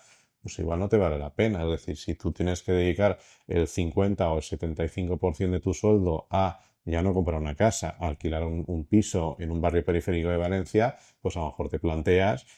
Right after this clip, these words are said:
que con ese dinero, ese escaso capital, o bien te compras la casita del pueblo, o como cada vez se habla más,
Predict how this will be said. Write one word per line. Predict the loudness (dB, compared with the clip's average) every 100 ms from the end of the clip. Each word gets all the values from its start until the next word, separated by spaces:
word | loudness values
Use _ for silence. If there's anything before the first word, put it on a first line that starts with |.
| _
que | -4 -2
con | 0 -2
ese | 0 2 2 2
dinero, | 2 4 4 4 2
ese | 0
escaso | -4 -4 -2
capital, | -2 0 2 4 4 2
o | -2
bien | 0 0 0
te | 0
compras | 0 -2 -2
la | -4 -4
casita | -4 -2 -2
del |
pueblo, | 2 4 6
o | 4 2
como | 0 -2
cada | -2 -2 -2
vez | -2 -4 -2
se | -2
habla | -2 0
más, | -2 -4